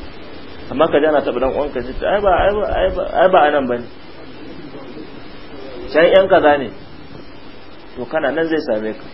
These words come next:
Haka yake faru. Saboda haka duk abin da ya shafi musulmi ya shafi kowa daga cikin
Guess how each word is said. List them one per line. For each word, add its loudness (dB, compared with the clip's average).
Haka 4
yake 0
faru. -4
Saboda 6
haka 2
duk 2
abin 2
da 4
ya 4
shafi -2
musulmi -2
ya 6
shafi -8
kowa 4
daga -4
cikin 0